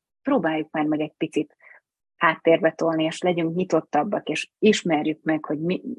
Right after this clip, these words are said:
mi ez az egész, ami ennyire áthatja a fiataloknak az életét, ami,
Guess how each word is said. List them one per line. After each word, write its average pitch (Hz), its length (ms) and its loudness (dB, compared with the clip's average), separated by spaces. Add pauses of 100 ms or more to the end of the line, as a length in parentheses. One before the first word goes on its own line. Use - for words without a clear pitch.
(100)
mi 220 200 6
ez 185 180 6
az 160 120 2
egész, 156 500 2
ami 156 300 2 (600)
ennyire 180 420 4
áthatja 165 640 0
a 147 60 -2
fiataloknak 151 840 -2
az 156 120 -2
életét, 147 640 -2
ami, 156 320 0